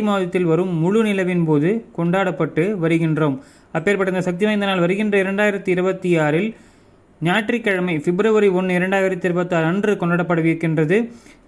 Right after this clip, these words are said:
இந்த நன்னாளில் நீங்கள் விரதமிருந்து முருகப்பெருமானை பூஜை செய்ய உகந்த நேரம், அதாவது பூசம் நட்சத்திரம் தொடங்கும் வேளை அதிகாலை நான்கு மணி நான்கு நிமிடங்களில் தொடங்குகிறது.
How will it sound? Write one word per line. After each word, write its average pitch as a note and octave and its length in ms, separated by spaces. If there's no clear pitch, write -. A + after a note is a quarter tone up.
இந்த B3 140
நன்னாளில் G3+ 560
நீங்கள் F3+ 320
விரதமிருந்து G#3+ 600
முருகப்பெருமானை F#3+ 720
பூஜை A3+ 320
செய்ய G3 300
உகந்த G3 320
நேரம், E3 320
அதாவது F#3+ 340
பூசம் A3+ 300
நட்சத்திரம் F#3 400
தொடங்கும் F#3+ 340
வேளை F3 220
அதிகாலை G3+ 400
நான்கு A3+ 240
மணி A3 220
நான்கு G3+ 260
நிமிடங்களில் G3 460
தொடங்குகிறது. F3+ 440